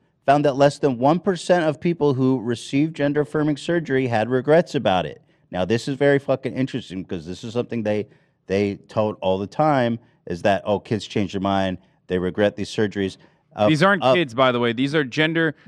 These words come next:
Speaker 2: these are people who receive gender-affirming surgery, so they're, they're not even kids. They're consenting adults.
Speaker 1: This is nine thousand or seven thousand nine hundred twenty-eight gender patients studied. Of that total, seventy-seven had some degree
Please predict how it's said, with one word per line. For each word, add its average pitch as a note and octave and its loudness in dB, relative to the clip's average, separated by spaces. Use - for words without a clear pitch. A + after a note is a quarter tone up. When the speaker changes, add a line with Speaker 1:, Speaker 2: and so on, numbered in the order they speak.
Speaker 2:
these E3 0
are F3+ 2
people F#3 2
who F3+ 4
receive E3+ -2
gender-affirming D3 2
surgery, A#2+ 0
so A2+ 0
they're, B2 -2
they're B2 -4
not C3 0
even B2+ -4
kids. A2+ -6
They're A2+ -8
consenting A#2 -6
adults. A2 -4
Speaker 1:
This A2+ 0
is B2 0
nine A#2 2
thousand C3+ 0
or G2 -4
seven C#3+ 0
thousand C3+ 0
nine A#2+ -2
hundred B2 -6
twenty-eight B2 0
gender A2+ -2
patients A#2 -6
studied. A2+ 0
Of C#3 2
that D#3 4
total, C#3 2
seventy-seven D3 0
had G2+ -4
some B2+ 2
degree G#2 -2